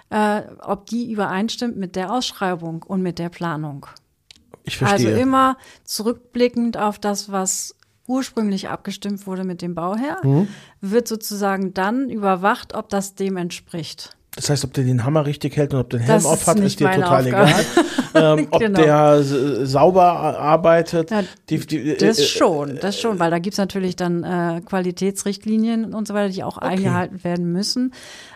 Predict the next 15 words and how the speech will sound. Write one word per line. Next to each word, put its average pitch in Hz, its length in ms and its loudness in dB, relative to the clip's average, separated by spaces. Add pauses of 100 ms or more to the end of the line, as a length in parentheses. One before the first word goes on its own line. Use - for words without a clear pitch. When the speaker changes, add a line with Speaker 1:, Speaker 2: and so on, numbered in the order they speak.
Speaker 1:
Ähm, 208 260 -2
Speaker 2:
aber 147 120 2
die 202 40 4
Speaker 1:
aber 208 120 4
Speaker 2:
sieht 180 120 0
man 160 140 2
ja 156 100 4
am 139 80 0
Ende, 165 240 -2
wenn 165 100 0
man 170 120 0
das 160 180 -2
einzelne 160 380 2
Speaker 1:
Mhm. 156 60 2
Speaker 2:
Gewerk 147 440 0